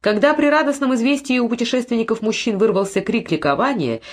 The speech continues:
их хрупкие спутницы, готовые вот-вот поддаться ужасной, предвещающей смерть сонливости, встрепенулись, и кровь в их жилах побежала быстрее.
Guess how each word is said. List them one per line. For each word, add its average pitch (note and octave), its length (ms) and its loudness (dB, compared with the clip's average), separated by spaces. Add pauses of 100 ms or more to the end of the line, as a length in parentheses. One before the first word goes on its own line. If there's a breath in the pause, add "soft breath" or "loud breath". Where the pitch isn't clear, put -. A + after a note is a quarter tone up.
(160 loud breath)
их D#4+ 180 2
хрупкие D#4+ 500 0
спутницы, C#4+ 540 -2
готовые A3 380 2
вот-вот G#3 500 0
поддаться F3+ 540 0
ужасной, E3+ 480 0
предвещающей D#3+ 800 -2
смерть E3+ 400 -2
сонливости, A#3 720 0 (280 loud breath)
встрепенулись, A#3+ 760 0
и A#3 140 -2
кровь D#4 320 0
в E3 120 -2
их E3 80 0
жилах C#3+ 380 -2
побежала E3 400 0
быстрее. C3 500 -4